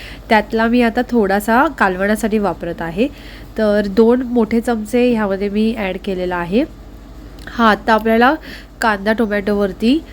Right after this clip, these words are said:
चांगला परतून घ्यायचा आहे. तेल सुटेपर्यंत ह्याला मस्त शिजवून घ्यायचं. पाच मिनिट कोलिम परतून घेतल्यानंतर ह्यामध्ये आता मी दोन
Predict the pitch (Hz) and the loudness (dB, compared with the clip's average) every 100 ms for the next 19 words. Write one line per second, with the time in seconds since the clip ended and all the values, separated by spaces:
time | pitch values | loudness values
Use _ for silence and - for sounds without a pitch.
0 | - - 208 202 214 214 185 196 190 180 | -4 0 2 2 2 2 0 -2 -6 -4
1 | 180 160 175 165 175 240 - 247 254 247 | -4 -4 -4 -4 -2 -2 2 4 4 0
2 | 175 214 214 220 214 233 220 202 202 - | -2 -2 -2 -4 -2 0 0 0 -2 -2
3 | 233 220 202 185 180 180 185 170 - 175 | -2 0 0 0 -2 -4 -6 -6 -8 -12
4 | 151 - - - - - - _ _ - | -12 -14 -14 -14 -14 -16 -18 _ _ 0
5 | 254 247 262 277 285 277 220 240 233 220 | 4 4 2 2 2 2 2 2 0 -2
6 | 196 220 220 208 190 185 180 175 202 247 | 0 -2 -2 -2 -2 -2 -4 -4 -2 0
7 | 240 202 185 185 214 196 - 190 233 208 | 2 0 0 0 -2 -2 -4 -2 0 2
8 | 196 233 | 2 2